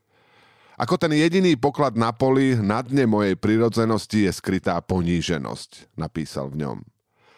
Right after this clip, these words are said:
„Je to jediná vec, ktorá má v sebe prvky nového života. Môžem ju získať len tak, že dám na výmenu za ňu všetko, čo mám.“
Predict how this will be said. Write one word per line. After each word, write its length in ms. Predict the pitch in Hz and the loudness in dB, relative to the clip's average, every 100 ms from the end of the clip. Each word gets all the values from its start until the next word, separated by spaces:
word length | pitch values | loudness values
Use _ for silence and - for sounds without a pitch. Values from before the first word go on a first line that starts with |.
| _ _ _ _ - | _ _ _ _ -6
„Je 80 | 117 | -2
to 160 | 143 143 | 2 2
jediná 400 | 151 170 139 123 | 2 2 0 0
vec, 240 | 127 - | 0 -2
ktorá 320 | - 117 110 | 0 0 2
má 160 | 104 98 | 0 -2
v 80 | - | 0
sebe 240 | 104 92 | 0 -2
prvky 480 | - 104 104 - 98 | 0 0 0 -2 0
nového 480 | 87 80 82 78 78 | 0 0 -2 -2 -2
života. 480 | 85 80 80 - - _ _ _ _ _ - | -2 -4 -6 -10 -12 _ _ _ _ _ -4
Môžem 400 | 101 107 113 117 98 | 0 0 0 0 0
ju 60 | |
získať 420 | 90 95 - 87 82 | 0 -2 -2 -6 -2
len 220 | 120 120 | -2 -2
tak, 400 | 107 98 - - - - _ - - | -2 -4 -6 -14 -20 -20 _ -20 -8
že 140 | 117 | -4
dám 240 | 131 117 95 | -2 0 0
na 160 | 104 | 0
výmenu 400 | 117 120 107 95 | 0 2 2 0
za 160 | 85 82 | 0 -4
ňu 80 | 80 | -4
všetko, 480 | - 95 - 85 | -4 -4 -4 -8
čo 160 | - 90 | -4 -4
mám.“ 340 | 82 78 67 | -4 -4 -6